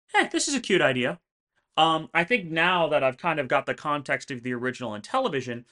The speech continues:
I can see what they were going for, right? Because, like, so the original Intellivision,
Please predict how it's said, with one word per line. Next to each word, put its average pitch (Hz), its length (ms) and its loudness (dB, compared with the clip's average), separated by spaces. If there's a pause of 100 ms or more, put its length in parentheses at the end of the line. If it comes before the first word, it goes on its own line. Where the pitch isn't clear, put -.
(360)
I 147 120 -2
can 160 180 -4
see 220 300 -4
what 202 200 0
they 165 80 0
were 127 300 -4
going 151 460 -4
for, - 420 -16
right? 123 260 -2
Because, 160 300 -2
like, 165 220 -2 (420)
so 156 540 0
the 160 180 -4
original 175 400 -2
Intellivision, 107 560 -6